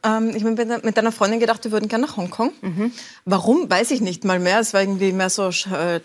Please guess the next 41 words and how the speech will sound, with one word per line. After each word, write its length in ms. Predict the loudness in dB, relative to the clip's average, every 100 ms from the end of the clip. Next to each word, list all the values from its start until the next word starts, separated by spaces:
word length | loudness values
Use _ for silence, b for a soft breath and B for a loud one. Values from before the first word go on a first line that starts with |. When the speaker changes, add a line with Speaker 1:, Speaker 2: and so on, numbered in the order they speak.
| -4
Speaker 1:
die 80 |
Stecknadel 460 | -4 -4 -4 -2 -2
auf 100 | -2
der 120 | -4
Landkarte 580 | -6 -8 -6 -4 -4 -6
und 60 | -10
haben 80 | -10
uns 160 | -10
gedacht, 280 | -8 -8 -8
coole 200 | 0 0
Stadt, 260 | 2 0 0
da 80 | 0
wollen 180 | 0 0
wir 60 |
hin. 260 | 0 0 0 B B B B B -4
Und 540 | 2 4 4 0 0
wir 80 | 0
bleiben 300 | 2 0 0
gleich 220 | -2 -2
sechs 260 | -4 -4 -2
Wochen 280 | -2 -2
und 180 | -4 -4
schauen, 160 | -4 -4
dass 160 | -4
wir 100 | -4
uns 140 | -4 -4
dort 180 | -4 -4
den 60 |
nächsten 260 | -6 -6 -8
Schritt 180 | -6 -2
verdienen. 500 | -2 0 2 4 2
Und 420 | 0 0 0 -2
deswegen 260 | -6 -2 0
haben 60 | 0
wir 80 |
sofort 340 | -2 -2 -4 -4
Job 180 | -10 _
gesucht. 440 | -8 -4 -6 -8
Und 160 | -14 -8
das 160 | -6 -2
war 280 | -2 -2